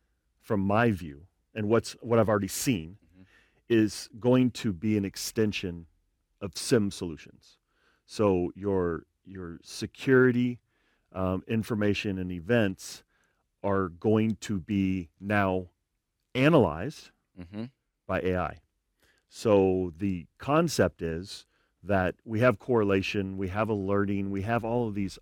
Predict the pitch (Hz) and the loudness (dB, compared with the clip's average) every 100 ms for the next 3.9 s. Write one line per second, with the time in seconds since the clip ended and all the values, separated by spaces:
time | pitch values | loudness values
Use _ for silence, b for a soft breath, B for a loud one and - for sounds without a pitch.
0 | - 113 110 117 101 101 101 107 135 104 | -6 -4 -4 -6 -8 -10 -4 0 0 0
1 | 92 85 95 90 - 95 82 92 82 - | -6 -10 -10 -10 -8 -8 -8 -12 -14 -16
2 | 85 85 _ 92 b b b - 104 107 | -20 -20 _ -20 b b b -2 0 2
3 | 107 139 151 120 92 87 95 - | 4 4 6 4 2 0 -6 -10